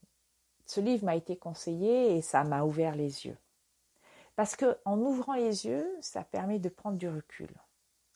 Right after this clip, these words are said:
Très brièvement, mais j'aimerais vraiment, enfin, je vous incite vraiment à, à, à lire ce livre. Ce livre, il dit quoi ?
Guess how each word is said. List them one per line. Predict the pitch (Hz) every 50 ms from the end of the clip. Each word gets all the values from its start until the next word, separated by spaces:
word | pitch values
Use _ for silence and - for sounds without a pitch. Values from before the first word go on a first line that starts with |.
| _ _ _ _ _ _ _ -
Très | - - 240 240
brièvement, | 190 190 175 190 190 185 170 175 208 247 269 269 _ _ _ _ _ _ _ _ _ _ _ _ _ _ _ -
mais | 190
j'aimerais | 180 175 202 214 202 190 190 196
vraiment, | 180 190 196 214 214 233 247 254 247
enfin, | 226 - 202 180 175 160 165
je | 165
vous | 190 202 220
incite | 220 208 - 208 190
vraiment | 180 175 175 196 196 196 202 202
à, | 196 185 175 165 151 -
à, | - - 170 160 165 165 160 156 151 156 160 165 156 151 _ _ _
à | - 165 175
lire | 180 175 185 196 190
ce | - - 160
livre. | 143 139 139 - - - - _ _ _ _ _ _ - - - - - - - -
Ce | - - 247
livre, | 233 302 320 285 247
il | 247 220
dit | 196 190
quoi ? | - - - 160 156 -